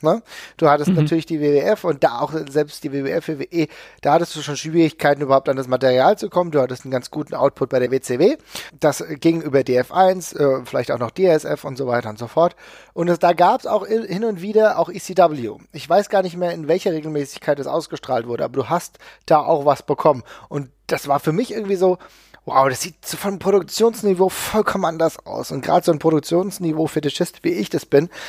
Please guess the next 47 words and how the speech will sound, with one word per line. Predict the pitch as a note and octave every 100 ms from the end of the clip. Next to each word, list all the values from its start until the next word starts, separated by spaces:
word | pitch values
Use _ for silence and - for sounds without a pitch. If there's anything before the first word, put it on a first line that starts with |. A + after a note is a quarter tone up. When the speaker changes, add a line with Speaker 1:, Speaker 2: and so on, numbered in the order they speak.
| - -
Speaker 1:
der | C#3+
muss | D#3 F#3+ -
sich | G3
erstmal | F3+ - F#3+
daran | F3+ F3 E3
gewöhnen, | D#3 F3 D3 G#2+ -
ja? | C3 G3+ - _ _ _ _ _ _ - -
Aber | - C3+
Speaker 2:
Ja. | D3+ -
Speaker 1:
dadurch, | D3 F3+ E3
weil | D3+ E3
das | D3+
so | - G#3+
komplett | - E3 E3+ F3
anders | A3+ A3+ G3+
aussah, | - G3+ B3 B3+ - - -
hat's | - -
halt | G#3+ G#3+
auch | F#3 G3+
so | G3
ein | D#3
bisschen, | F3 A#3+ B3 A#3 - - - _
äh, | F3 F3+ F3 E3
Neugier | E3 D#3+ C4+ A3 E3+ D#3 B2+
geweckt. | B2+ B2 F#3+ -
Und | E3
je | D3+ D3+
weiter | - A#3+ A3
du | F#3
da | D#3+
reingekommen | C3 D#3+ C#4 F3+ D3+
bist | D3+ D#3
und | D#3
wen | C#3+ C#3+
du | C3+
da | B2
auch | A2+ -
gesehen | A2+ F3 C4+
hast, | F#3 G3+ D3
hast | C#3
du |
gedacht, | C3 B2+
okay, | - - D3+ D#3 - - - - _ -
das | D3+ F3+ -
ist | D3+ -
schon | - E3+
interessant. | E3+ D3+ C#3+ - C3